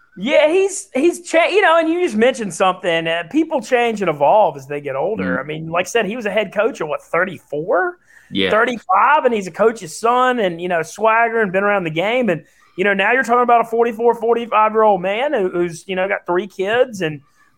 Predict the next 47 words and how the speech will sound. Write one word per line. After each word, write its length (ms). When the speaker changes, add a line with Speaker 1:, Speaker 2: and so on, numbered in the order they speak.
Speaker 1:
you 80
know, 80
trying 260
to 60
raise 240
a 60
family. 680
And 80
Speaker 2:
Adorable 400
Speaker 1:
he's 180
Speaker 2:
ass 60
dog. 420
Speaker 1:
Yeah, 300
and 100
he's 140
just, 120
but 120
he's 180
just, 220
like, 140
a 40
lot 280
more. 200
You 80
can 80
tell 300
he's, 180
he 120
says 400
it 80
all 160
the 120
time. 280
He's 80
a 60
lot 200
more 160
grateful. 600
And, 240
you 80
know, 80
I'm 60
not 120
Speaker 2:
Mm-hmm. 60
Speaker 1:
trying 140
to 60
get 140